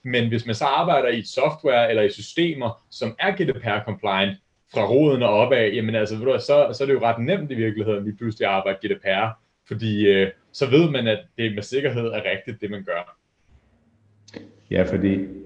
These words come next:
Speaker 2: hvis man nu tager, lad os nu antage, at man skal bruge tre stykker software, man har et bureau til noget, man har en platform til noget andet, og noget er under kalifornisk lov, noget er under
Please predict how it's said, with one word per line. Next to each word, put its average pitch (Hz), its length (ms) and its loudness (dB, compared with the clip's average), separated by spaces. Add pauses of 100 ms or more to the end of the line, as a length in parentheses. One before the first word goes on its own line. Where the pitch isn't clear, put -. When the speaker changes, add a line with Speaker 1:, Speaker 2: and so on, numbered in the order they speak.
(420)
Speaker 2:
hvis 104 420 -4
man 104 120 0
nu 117 140 2
tager, 98 560 2
lad 90 160 0
os - 60 -6
nu 98 100 0
antage, 95 220 0
at 92 60 0
man 87 100 0
skal - 140 -8
bruge 95 220 -4
tre 98 220 -4
stykker 76 240 -4
software, 90 540 -2
man 82 160 -4
har 90 100 -2
et 82 120 -6
bureau 90 280 0
til 90 160 -6
noget, 82 260 -2
man 82 200 -4
har 82 280 -6
en 73 200 -6 (100)
platform 85 380 -8
til 85 160 -8
noget 82 140 -2
andet, 76 440 -6 (640)
og 95 100 -10
noget 95 260 0
er 95 40 0
under 82 260 -2
kalifornisk 101 600 -4
lov, 92 240 2
noget 90 220 0
er 90 40 2
under 85 220 -2